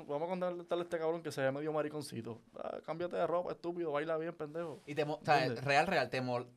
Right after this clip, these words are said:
Speaker 2: te molesta o te llegó a molestar ese tipo de comentarios.
Speaker 1: Pues, la real es que al-, hasta el día de hoy me molesta y me dan ganas de contestarle, cabrón.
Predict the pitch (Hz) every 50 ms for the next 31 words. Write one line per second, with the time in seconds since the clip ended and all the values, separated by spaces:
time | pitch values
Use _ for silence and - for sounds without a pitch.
0 | _ _ _ _ - 131 127 127 127 127 147 151 147 - - 113 110 110 120 123
1 | 127 120 123 117 127 135 147 151 151 151 147 - - 143 147 147 139 135 151 143
2 | 143 143 143 143 139 139 135 131 139 120 104 90 - - - _ _ _ - 143
3 | 139 127 123 - - _ _ _ _ _ _ - 127 123 117 120 117 127 151 151
4 | 156 170 156 131 113 120 123 120 - 123 113 120 123 123 139 156 160 147 131 120
5 | 113 135 147 - - - - 135 127 123 117 117 117 110 113 117 143 151 147 147
6 | - 127 113 107 - 110 - _ - - 127 143 139 117 113 - 175 165 131 113
7 | 110 104 101